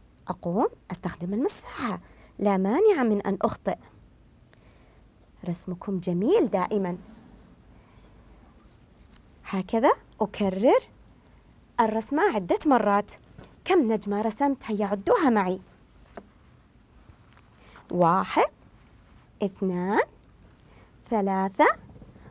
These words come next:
أربعة. هيا نكمل في الأسفل. أكمل النجوم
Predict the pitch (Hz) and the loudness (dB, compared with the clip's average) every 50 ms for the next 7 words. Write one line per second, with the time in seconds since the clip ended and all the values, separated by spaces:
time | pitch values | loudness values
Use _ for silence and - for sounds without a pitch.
0 | - _ - - - 190 262 285 - 254 180 202 220 170 185 190 180 - _ _ | -20 _ -12 -4 0 2 2 4 2 2 2 0 2 2 2 0 0 -4 _ _
1 | _ _ - - - - - - - - - - - - 208 202 185 180 247 311 | _ _ -20 -20 -20 -20 -20 -20 -20 -20 -20 -14 -8 -4 -4 -2 -2 0 0 2
2 | 392 440 - - - 247 233 196 180 180 - - - - - - - - - 226 | 2 0 0 -2 -2 0 0 0 -2 -4 -12 -20 -20 -20 -20 -20 -14 -8 -6 -6
3 | 220 - - - 208 - - - 202 180 175 - - - - - - - _ _ | -4 -4 -4 -6 -6 -4 -4 -4 -4 -4 -4 -6 -14 -20 -20 -20 -20 -20 _ _
4 | _ - - - - - - - - - - - - - - - 605 - - - | _ -20 -20 -20 -20 -20 -20 -20 -20 -20 -20 -20 -20 -4 2 4 4 4 2 0
5 | 202 190 202 220 254 - _ _ _ _ - _ _ _ _ - - - - - | -2 -2 -2 -4 -6 -14 _ _ _ _ -20 _ _ _ _ -20 -20 -10 -4 -2
6 | 208 208 208 196 175 226 262 320 | 0 2 0 0 2 4 4 4